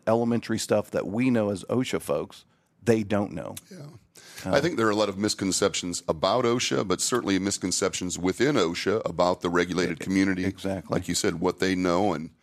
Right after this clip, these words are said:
Speaker 1: And don't know.
Speaker 2: And we're sitting waiting for them to call, and when they don't, we assume everything is fine. And
Speaker 1: Exactly right.
Speaker 2: but we're,
Speaker 1: That's
Speaker 2: they're really not always
Speaker 1: the case. Yep.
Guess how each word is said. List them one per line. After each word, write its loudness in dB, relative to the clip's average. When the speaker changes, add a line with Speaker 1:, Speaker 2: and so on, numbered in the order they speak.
Speaker 1:
And -4
don't 0
know. -4
Speaker 2:
And 0
we're 4
sitting -2
waiting 4
for 0
them 0
to 0
call, 2
and -2
when -2
they 2
don't, 0
we 4
assume 0
everything 2
is -2
fine. 2
And -4
Speaker 1:
Exactly 0
right. 0
Speaker 2:
but 2
we're, 4
Speaker 1:
That's -4
Speaker 2:
they're 2
really 0
not 2
always -4
Speaker 1:
the -10
case. 0
Yep. -4